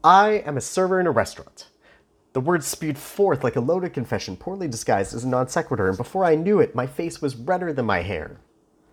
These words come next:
Feeling my grip on the present begin to loosen, it must have been the fever dreaming, because the ceiling lights dimmed and the beige wall turned into a projection screen. As the picture came into focus,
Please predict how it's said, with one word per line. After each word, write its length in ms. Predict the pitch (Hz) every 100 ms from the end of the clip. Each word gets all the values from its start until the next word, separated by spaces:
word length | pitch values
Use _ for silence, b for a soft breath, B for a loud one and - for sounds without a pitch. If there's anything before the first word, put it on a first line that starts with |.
| b b b b _ _
Feeling 320 | - 214 196
my 80 | 139
grip 240 | 127 110
on 80 | 101
the 60 |
present 320 | 101 107 95 85
begin 180 | 95
to 80 | 90
loosen, 420 | 87 107 - - - _ b b b
it 180 | 104 104
must 180 | 143
have 60 | 147
been 80 | 135
the 80 | 101
fever 300 | 117 98 92
dreaming, 440 | 98 90 80 92 -
because 240 | 101 104
the 80 | 98
ceiling 380 | - 151 143 104
lights 240 | 87 -
dimmed 340 | 92 78 76 -
and 120 | 98
the 40 |
beige 300 | 87 123 123
wall 160 | 113 104
turned 260 | - 107
into 180 | 95 90
a 20 |
projection 500 | - 90 - - 82
screen. 320 | - - 80 - - B B B B B _ -
As 140 | 98
the 60 | 117
picture 260 | 139 156
came 180 | 139 113
into 100 | 95
focus, 520 | - 123 - - -